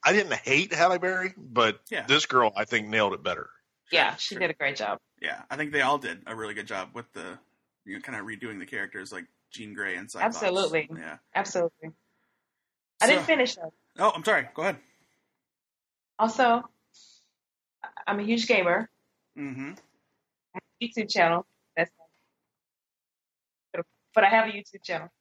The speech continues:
Speaker 2: Okay.
Speaker 3: Evan Storer Entertainment. And I love anime. So those are the things I geek out about. So there you go.
Speaker 2: Anime? Like, uh, uh, is there a specific anime?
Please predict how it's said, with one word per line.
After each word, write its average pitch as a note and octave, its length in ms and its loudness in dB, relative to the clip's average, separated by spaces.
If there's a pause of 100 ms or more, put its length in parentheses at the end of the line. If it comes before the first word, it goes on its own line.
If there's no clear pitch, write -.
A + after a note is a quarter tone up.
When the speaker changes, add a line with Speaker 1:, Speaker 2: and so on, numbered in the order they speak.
(320)
Speaker 2:
Okay. C3 240 -2 (1040)
Speaker 3:
Evan G3 160 -8
Storer F#3 320 -6
Entertainment. F#3 440 -6 (1000)
And F3 480 2 (440)
I E3 60 4
love F3 200 4
anime. D3+ 380 2 (200)
So E3 80 2
those F3+ 200 4
are G3+ 80 0
the G3 60 -2
things F#3+ 240 -2
I F3+ 60 -2
geek E3+ 240 -10
out C3+ 120 -6
about. - 200 -10 (140)
So - 440 -14
there D3+ 160 4
you - 20 2
go. - 60 -2
Speaker 2:
Anime? A#2 300 -4
Like, C3 200 -8 (180)
uh, C#3 120 -8 (100)
uh, C3 120 -10 (120)
is C#3 140 -8
there C#3 100 -4
a B2+ 80 -6
specific C#3+ 600 -8
anime? D3+ 400 -6